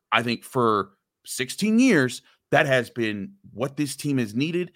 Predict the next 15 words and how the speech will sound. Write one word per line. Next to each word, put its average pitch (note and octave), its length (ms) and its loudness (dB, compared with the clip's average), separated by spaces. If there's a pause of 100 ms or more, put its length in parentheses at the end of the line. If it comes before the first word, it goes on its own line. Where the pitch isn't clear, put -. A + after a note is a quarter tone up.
(200)
They, B2 220 0
and A2 280 -2
they're, B2 220 2
they B2 120 0
have G#2+ 160 -2
responded. A#2 680 -2
I G#2+ 100 2
think B2 180 -6
that A#2 220 -4
in G#2+ 340 -4
your C3+ 180 -2
time C3 280 0
covering D#3+ 420 -4
them, E3 120 -10
Brian, E3 380 -6